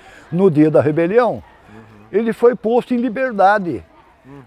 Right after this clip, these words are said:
Speaker 1: porque ele também foi julgado, porque ele estava aqui na ilha, ele foi ouvido. E devido à história dele,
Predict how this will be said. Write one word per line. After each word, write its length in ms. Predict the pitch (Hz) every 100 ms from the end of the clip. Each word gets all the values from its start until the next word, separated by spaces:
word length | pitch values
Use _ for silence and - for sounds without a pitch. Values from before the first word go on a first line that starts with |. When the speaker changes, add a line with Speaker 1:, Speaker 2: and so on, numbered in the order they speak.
| 104
Speaker 1:
porque 240 | 202 -
ele 140 | 208 208
também 400 | 226 202 196 233
foi 240 | - 233
julgado, 480 | 190 247 190 180 170
porque 220 | 135 131
ele 120 | 143
estava 340 | 156 - 160 180
aqui 160 | -
na 120 | 185 180
ilha, 280 | 180 185
ele 100 | 135
foi 180 | 135 156
ouvido. 500 | 185 139 180 190 131 - _ - _ -
E 60 |
devido 440 | 175 202 220 214 185
à 100 | 185
história 600 | 170 - - 208 208 165
dele, 440 | 120 214 196 151